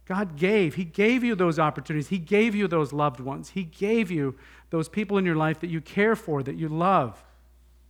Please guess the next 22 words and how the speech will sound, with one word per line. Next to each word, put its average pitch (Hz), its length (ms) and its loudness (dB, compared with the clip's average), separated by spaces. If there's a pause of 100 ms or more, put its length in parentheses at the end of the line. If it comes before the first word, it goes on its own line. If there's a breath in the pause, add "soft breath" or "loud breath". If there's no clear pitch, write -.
(160)
I - 60 -20
remember 185 180 0
sitting 190 240 0
with 175 120 0
a 143 40 -6
friend 185 300 2
who 156 80 0
lost 151 260 0
her 156 60 -8
beloved 156 400 0
grandma 170 340 2
in 139 120 -4
a, 135 100 -4 (260 loud breath)
in 151 80 -2
a 143 40 -4
family 208 460 4
with 156 320 0
a 165 120 0
lot 165 360 6
of 180 120 0
relational 190 460 2
dysfunction. 160 680 -2